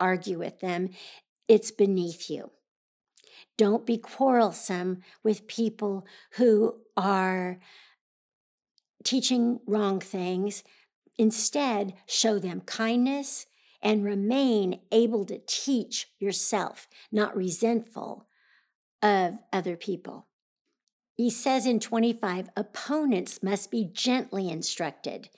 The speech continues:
in the hope that God will grant them repentance, leading them to a knowledge of the truth, and that they may come to their senses and escape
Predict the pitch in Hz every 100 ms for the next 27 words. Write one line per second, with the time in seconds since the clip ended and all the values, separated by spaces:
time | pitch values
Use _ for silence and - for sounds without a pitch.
0 | _ - - _ 277 294 285 269 - 294
1 | 233 190 - - - 247 240 226 220 226
2 | 208 165 247 254 - - 269 254 208 180
3 | - 196 185 - - - - - - 214
4 | 247 277 254 214 196 196 - 208 185 196
5 | 233 254 196 156 - - 185 180 185 -
6 | - 233 175 - - - _ _ - -
7 | - 233 214 214 220 202 180 160 - -
8 | 226 240 240 - 214 220 220 - 202 185
9 | - 135 - - - - - 214 208 180
10 | - - - 277 254 180 -